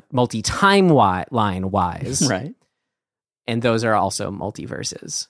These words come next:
Speaker 1: So
Speaker 2: Well, they are.
Speaker 1: timelines are just another way multiverse manifest in an infinitesimal way, where it's choice-based versus arbitrarily
Speaker 2: Yeah.
Speaker 1: based.
Speaker 2: If it's infinite, then both can exist infinitely.
Speaker 1: Yeah.
Speaker 2: So, so we're both right.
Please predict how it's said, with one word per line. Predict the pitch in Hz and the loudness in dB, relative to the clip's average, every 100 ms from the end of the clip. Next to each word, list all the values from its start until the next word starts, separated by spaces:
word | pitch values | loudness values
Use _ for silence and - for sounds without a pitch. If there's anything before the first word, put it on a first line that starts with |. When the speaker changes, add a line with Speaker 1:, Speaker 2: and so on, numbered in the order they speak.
| _ | _
Speaker 1:
So | - - 139 107 107 107 | -12 -4 0 2 0 2
Speaker 2:
Well, | 180 | 4
they | 202 | 4
are. | 233 262 - 120 | 2 0 -2 -6
Speaker 1:
timelines | - 147 156 151 151 143 | -2 2 4 4 2 2
are | 139 | -2
just | 127 147 | -2 0
another | 127 123 120 120 | 2 2 4 4
way | 117 113 | 4 2
multiverse | 117 107 104 110 107 101 95 - | 2 -2 -2 -4 -2 -2 -2 -4
manifest | 104 101 101 - 95 95 - | -4 -4 -4 -2 -2 -2 -8
in | - 101 | -10 -8
an | 95 92 - | -6 -8 -10
infinitesimal | 107 101 101 107 98 104 90 | -10 -8 -8 -8 -6 -6 -6
way, | 90 85 | -6 -8
where | 92 92 | -8 -8
it's | - | -8
choice-based | - - 160 156 - 147 139 135 123 | -6 2 4 4 2 2 2 0 -2
versus | 117 104 104 92 - | -2 -2 -4 -6 -4
arbitrarily | 117 101 104 - 87 87 - 113 | -2 -2 -4 -4 -4 -6 -2 -2
Speaker 2:
Yeah. | 90 | -2
Speaker 1:
based. | 85 - - - _ _ _ 127 | -4 -6 -8 -12 _ _ _ -2
Speaker 2:
If | 131 | 0
it's | 143 - | 0 0
infinite, | 147 160 123 110 95 | 0 0 0 0 0
then | 110 101 - 113 | -2 -4 -6 0
both | 107 101 - - | 2 2 0 -12
can | - 95 | -6 -4
exist | 87 90 92 90 - _ _ | -4 -4 -6 -6 -10 _ _
infinitely. | 90 87 82 - - 78 - _ | -6 -6 -10 -10 -10 -12 -14 _
Speaker 1:
Yeah. | 110 101 123 _ _ _ | -10 -10 -12 _ _ _
Speaker 2:
So, | - 110 98 95 87 - _ _ _ _ | 0 2 2 0 -2 -12 _ _ _ _
so | 117 | 2
we're | 120 | 4
both | 135 139 - | 4 2 2
right. | 85 - | -2 -2